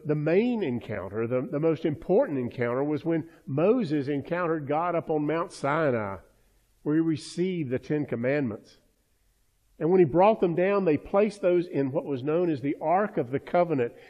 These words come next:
and then they built a tabernacle so that they could carry that around wherever they went. And eventually, that tabernacle moved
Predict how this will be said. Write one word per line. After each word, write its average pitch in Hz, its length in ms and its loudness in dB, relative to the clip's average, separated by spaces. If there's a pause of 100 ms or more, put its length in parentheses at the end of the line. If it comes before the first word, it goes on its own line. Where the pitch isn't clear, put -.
and 147 140 2
then 190 120 2
they 180 140 2
built 180 440 0
a 170 80 -10 (220)
tabernacle 131 880 -6 (640)
so - 160 -8
that 147 180 -8
they 165 140 -2
could 151 240 -8
carry 185 480 -4
that 160 220 -6
around 143 500 -6
wherever 135 340 -6
they 143 180 -6
went. 143 340 -4 (320)
And 139 120 0
eventually, 131 760 -2 (240)
that 170 320 -4
tabernacle 156 760 -6
moved 165 580 -2